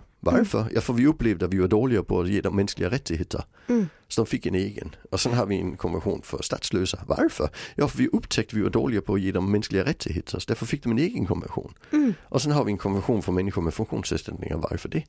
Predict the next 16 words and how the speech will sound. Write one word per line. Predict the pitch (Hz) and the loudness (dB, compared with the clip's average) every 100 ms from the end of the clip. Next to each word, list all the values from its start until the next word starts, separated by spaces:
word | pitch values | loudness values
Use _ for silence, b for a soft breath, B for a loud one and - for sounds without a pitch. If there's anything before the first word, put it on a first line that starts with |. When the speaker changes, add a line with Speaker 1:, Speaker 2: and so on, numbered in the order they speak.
| B B B | B B B
Speaker 1:
För | - | -2
vi | 87 85 | 2 2
upplevde | 117 - 78 80 | 2 0 -2 -2
att | |
vi | 76 | -2
var | 76 | -2
dåliga | 73 78 - - | -4 -6 -8 -8
på | - | -6
att | 80 | -4
ge | 80 - | -4 -6
dem | - 73 82 - _ | -6 -6 -8 -16 _
de | - 80 | -4 0
rättigheter | 95 - 78 - - - | 0 0 -4 -4 -6 -6
de | - | -4
har. | - - - - | -6 -6 -20 -4
Speaker 2:
Mm. | 240 220 | 0 2